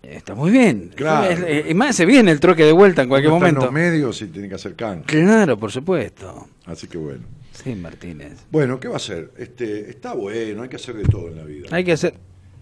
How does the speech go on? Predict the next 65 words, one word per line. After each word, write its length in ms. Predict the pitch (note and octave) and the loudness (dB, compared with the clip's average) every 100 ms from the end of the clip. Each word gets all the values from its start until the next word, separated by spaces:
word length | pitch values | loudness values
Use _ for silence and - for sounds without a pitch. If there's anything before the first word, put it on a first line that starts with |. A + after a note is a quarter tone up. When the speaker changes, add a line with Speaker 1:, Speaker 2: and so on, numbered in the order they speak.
| - | -16
Speaker 1:
por 100 | C#3+ | -12
Speaker 2:
Pasar, 180 | E3 F#3 | -10 -4
Speaker 1:
supuesto. 280 | C4 A2 | -4 -4
Speaker 2:
de 100 | A2 | -8
todo 180 | - D#4 | -12 -10
en 40 | A3+ | -8
el 60 | F3 | -10
sentido 280 | C3+ E3 D#3 | -8 -8 -8
de 60 | |
todo 120 | E3 | -10
lo 120 | E3 C3+ | -12 -12
que 80 | |
uno 120 | C3+ C3 | -14 -14
se 140 | A#2 | -14
le 60 | F#2+ | -14
ocurre 420 | - A#2 A#2+ G#2+ | -14 -14 -10 -10
y, 220 | F#2+ F2+ | -10 -12
y 40 | F2+ | -8
Speaker 1:
Sí. 220 | D#4+ D4+ | -6 -6
Speaker 2:
desea 400 | G2 F2+ B2 A2 | -8 -12 -12 -12
hacer. 440 | - D#2 E2 E2 D2+ | -14 -14 -14 -14 -16
Y 40 | |
pasar 280 | - A#2+ F3+ | -18 -18 -12
Speaker 1:
Sí. 80 | G#3+ | -10
Speaker 2:
por 100 | C#3 | -10
casarse 560 | C3 D#3+ E3 - C#3 - _ _ - _ | -14 -18 -18 -14 -14 -16 _ _ -20 _
también 500 | - F#2 C2+ D#2 F2+ | -18 -16 -16 -14 -14
es 140 | D2+ | -16
una 100 | C#2 | -20
experiencia. 760 | C2+ - A1+ B1+ C2+ C2+ B2 - | -20 -20 -20 -18 -18 -18 -18 -12
Speaker 1:
Ujú. 380 | C#3+ B2 B2+ D3+ - - - - _ | -8 -6 -8 -8 -16 -20 -20 -20 _
Speaker 2:
Está 140 | - G3+ | -20 -16
bueno. 540 | E2+ D#2 D#2 C#2+ B1 _ _ - _ - - - - | -16 -16 -20 -20 -20 _ _ -20 _ -20 -20 -20 -10
Speaker 1:
Es 120 | D#3+ E3+ | -6 -2
su 140 | F#3 | 0
primer 420 | F3 F#3 G3+ G#3 - - | 2 2 2 0 -6 -6
casorio. 600 | C#3+ A#2+ F#2+ F2+ F2 - | -6 -4 -6 -8 -14 -14
Se, 140 | - B2 | -12 -12
Speaker 2:
Sí, 120 | - C3 | -12 -18
sí, 360 | - - F2+ | -20 -10 -4
yo 120 | D2+ | 0
Speaker 1:
sí. 60 | F#2 | 0
Speaker 2:
nunca 140 | D#2 | -2
me 120 | A#1+ A1 | -6 -12
casé. 200 | - D#3 | -8 -4
Speaker 1:
Nunca 240 | D#3+ C#3 | -4 -4
se 80 | G#2+ | -4
había 120 | G#2 | -4
Speaker 2:
Ni 40 | - | -6
Speaker 1:
casado. 180 | D#2 C#2 | -8 -8
Speaker 2:
por 60 | D2 | -6
civil 120 | F#2+ | -4
ni 80 | F#2 | -4
por 160 | D2+ D2 | -6 -6
iglesia, 380 | C#2+ G2 - F2+ | -4 -6 -6 -10
ni 80 | |
jamás 260 | C#2 C#2 D2 | -10 -12 -12
me 120 | C#2+ | -12
casé. 240 | G2 F#2+ E2 | -10 -10 -8
Speaker 1:
No, 80 | |
había 200 | G2 A#2 | -4 -4
tenido 240 | A2 A#2+ A#2+ | -2 -4 -2
convivencia, 560 | C3+ E3+ G3 G#3 G3 | 0 4 6 6 2
pero 200 | B2+ G2 | 0 -4
no. 180 | E2 - | -6 -12